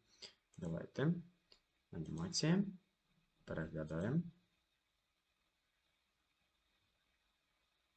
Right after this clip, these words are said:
Мгм.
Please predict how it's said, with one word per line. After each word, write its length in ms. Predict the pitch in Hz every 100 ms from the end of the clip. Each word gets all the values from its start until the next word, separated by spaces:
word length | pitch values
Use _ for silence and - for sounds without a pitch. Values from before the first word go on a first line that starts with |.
| _ _ _ _ _ _ _ _ _ _ _ 92
Мгм. 1160 | 90 82 - 80 80 87 110 139 151 165 170